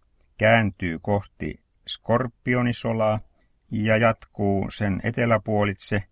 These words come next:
Sinin kautta Kaades Barnean eteläpuolelle. Sieltä raja kulkee Hasar Addariin ja Asmoniin. Kääntyy sitten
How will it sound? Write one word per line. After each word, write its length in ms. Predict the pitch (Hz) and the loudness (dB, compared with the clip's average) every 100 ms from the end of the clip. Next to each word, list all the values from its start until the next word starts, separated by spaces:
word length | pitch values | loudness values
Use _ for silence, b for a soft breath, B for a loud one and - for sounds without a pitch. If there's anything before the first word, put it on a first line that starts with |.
| - | -10
Sinin 440 | - 127 120 101 | -2 0 2 0
kautta 440 | 117 107 - - - | 4 4 2 -6 -4
Kaades 480 | 120 117 98 - - | 2 2 2 -4 2
Barnean 720 | 127 131 104 90 85 82 95 117 | 4 4 0 -2 -2 -6 -8 -6
eteläpuolelle. 1400 | 107 87 78 76 _ 101 85 - - - - _ _ _ _ _ - - _ _ _ _ _ _ | -4 -4 -6 -8 _ -2 -2 -4 -14 -20 -20 _ _ _ _ _ -20 -20 _ _ _ _ _ _
Sieltä 460 | - 143 139 120 110 | -6 0 0 0 2
raja 340 | 120 120 101 | 4 4 4
kulkee 600 | - 90 87 - 82 78 - | 2 -6 -8 -6 -4 -4 -2
Hasar 520 | 120 - 82 78 71 _ | -2 0 -2 -2 -10 _
Addariin 840 | 117 131 123 120 123 131 123 120 - b b b b | -4 -4 -6 -2 0 0 0 -2 -4 b b b b
ja 160 | 98 | -4
Asmoniin. 840 | - 82 - - - - - _ _ _ _ _ _ | -4 -6 -10 -12 -14 -16 -20 _ _ _ _ _ _
Kääntyy 640 | 92 98 120 113 98 90 | 2 4 4 0 -6 -6
sitten 600 | - 120 - - 90 82 | -6 -6 -8 -6 -4 -4